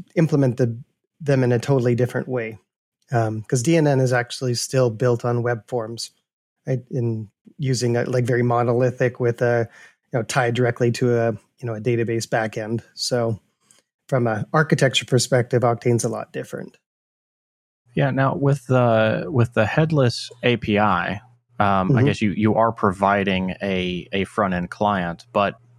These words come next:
Speaker 2: presumably, since it's a headless A P I, someone could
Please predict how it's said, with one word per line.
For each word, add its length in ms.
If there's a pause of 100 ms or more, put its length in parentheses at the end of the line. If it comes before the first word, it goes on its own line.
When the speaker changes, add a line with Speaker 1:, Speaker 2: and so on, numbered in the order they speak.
Speaker 2:
presumably, 760
since 260
it's 140
a 60
headless 320
A 100
P 160
I, 100
someone 340
could 520